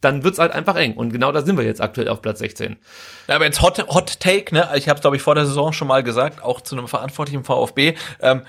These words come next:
Speaker 2: du hast, ähm, Nico Gonzalez abgegeben, äh, du hast, äh, einen verletzten Silas, du hast einen verletzten Kalajdzic, ähm, und du hast einen abgegebenen Castro. Also dir fehlen halt zwanzig Saisontore. Wer soll die erzielen? Und, ähm, ich meine, das, das Problem ist jetzt nicht aus der Luft gegriffen. Also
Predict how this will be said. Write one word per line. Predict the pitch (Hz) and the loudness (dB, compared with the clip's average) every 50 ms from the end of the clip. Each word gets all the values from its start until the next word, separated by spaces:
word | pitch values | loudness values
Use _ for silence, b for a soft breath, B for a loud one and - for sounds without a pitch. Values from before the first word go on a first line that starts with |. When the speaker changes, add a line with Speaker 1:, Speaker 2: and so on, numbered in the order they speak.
| B B | B B
Speaker 2:
du | - 131 | 2 4
hast, | 127 131 127 - - - | 4 4 2 -2 -2 2
ähm, | 135 117 117 120 131 | 2 2 2 2 -2
Nico | 139 139 - 165 151 143 135 - | -6 -2 0 2 2 2 0 0
Gonzalez | - 123 113 - 127 147 165 156 | -2 -2 0 2 0 0 0 0
abgegeben, | - - - - 151 - 147 143 143 151 156 | -2 -4 -4 -4 -4 0 0 0 0 0 -2
äh, | 147 131 120 120 | 2 2 2 4
du | 117 113 113 | 2 0 -2
hast, | 117 123 120 - - - - | -2 -2 -2 -4 -6 -6 0
äh, | |
einen | 113 110 110 110 113 117 127 120 117 113 113 110 | 4 6 6 6 6 4 2 -2 -4 -4 -2 0
verletzten | 131 120 131 123 - - 131 113 | 0 0 0 -2 -4 -6 -4 -2
Silas, | 123 151 170 175 170 151 | -2 2 4 4 4 4
du | - 147 | 4 2
hast | 135 135 - 143 | 2 2 0 -2
einen | 131 | -2
verletzten | 131 123 139 139 - 147 135 | 0 0 0 -2 -2 -4 -2
Kalajdzic, | 135 110 107 123 160 160 - 180 175 - B B B B B B - | 0 2 2 2 2 2 0 -2 -2 -2 B B B B B B 2
ähm, | - 131 139 143 - | 4 4 4 4 0
und | 151 147 139 | 0 0 2
du | 143 139 | 2 2
hast | 135 131 - | 2 2 0
einen | 131 | -2
abgegebenen | 135 - 139 135 120 127 123 117 | 0 0 -2 -2 0 -2 -4 -2
Castro. | - 143 143 143 - - 104 | -2 -2 -4 -2 -4 -4 -2
Also | - 110 110 117 113 B B B B - | 0 0 0 0 -2 B B B B -2
dir | - 139 | 0 0
fehlen | 139 - 156 165 196 185 170 | 0 2 0 0 2 2 2
halt | 170 175 170 170 - | 0 0 0 -2 -8
zwanzig | - - - - 170 180 226 240 233 - 240 277 - | -10 -4 2 2 4 4 2 0 -2 -2 -4 -2 0
Saisontore. | 214 185 170 208 247 302 - - 151 135 123 127 B B B B - | 0 2 4 4 2 2 2 2 2 4 2 2 B B B B -6
Wer | 107 117 147 170 202 220 196 175 | 2 4 6 6 6 4 2 0
soll | 135 156 156 175 185 | 2 4 6 6 6
die | 175 185 170 | 4 2 2
erzielen? | 156 151 - - 233 233 175 127 101 92 - | 2 0 -2 -2 0 2 2 2 0 -4 -10
Und, | - 127 113 110 104 - - | -10 -8 -8 -8 -10 -10 -6
ähm, | 110 98 95 95 95 - - _ _ _ _ _ _ _ _ _ _ - _ _ _ _ _ _ _ - | -6 -6 -6 -6 -12 -18 -20 _ _ _ _ _ _ _ _ _ _ -20 _ _ _ _ _ _ _ -6
ich | 147 143 | -2 0
meine, | 165 160 156 | 0 0 0
das, | 156 147 | -2 0
das | - 185 160 - | 2 2 2 2
Problem | - 151 135 156 180 208 202 | 0 2 4 4 4 4 2
ist | 175 160 - - | 0 -2 0 0
jetzt | 165 156 - - | -2 -2 0 0
nicht | 170 180 - - - | 0 -2 -2 -4 -2
aus | - 151 143 | -2 -2 0
der | 156 156 | 0 0
Luft | 196 208 - | 0 -2 -4
gegriffen. | - 131 - - 123 117 143 | -8 -6 -4 -2 -2 0 -2
Also | 143 123 139 | -2 -2 -2